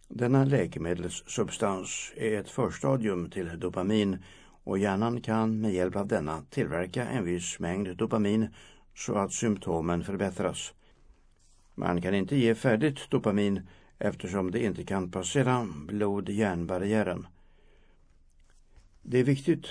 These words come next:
att läkemedlet ges på exakt rätt tidpunkter för att upprätthålla en jämn koncentration i kroppen. Sidan tvåhundraåtta.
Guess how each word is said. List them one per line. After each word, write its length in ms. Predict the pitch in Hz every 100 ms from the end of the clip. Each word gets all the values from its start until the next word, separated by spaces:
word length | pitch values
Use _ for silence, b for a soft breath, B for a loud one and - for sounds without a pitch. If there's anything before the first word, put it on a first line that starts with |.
| -
att 180 | 110 101
läkemedlet 680 | 104 92 90 95 98 104
ges 440 | 107 101 110 104 -
på 360 | - 101 92 -
exakt 500 | 107 - 147 139 -
rätt 360 | 110 113 -
tidpunkter 760 | - 120 - 117 113 110 95 87 B B B B
för 160 | -
att 160 | 107 107
upprätthålla 600 | 117 90 90 92 95 95
en 180 | 101 98
jämn 460 | 90 92 98 90
koncentration 920 | 90 92 87 95 87 95 87 80 82 73
i 100 | 92
kroppen. 460 | 98 90 95 87 - - - - - - b b b b b - -
Sidan 340 | - - 101 85
tvåhundraåtta. 640 | - 85 87 101 92 -